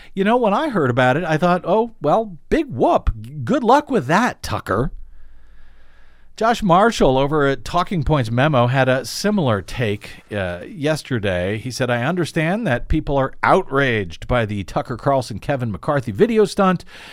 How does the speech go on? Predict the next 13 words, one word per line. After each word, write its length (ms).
It's 240
natural 540
and 80
understandable 680
to 120
react 400
negatively 760
and 300
angrily 680
to 280
liars 800
and 160
traitors, 580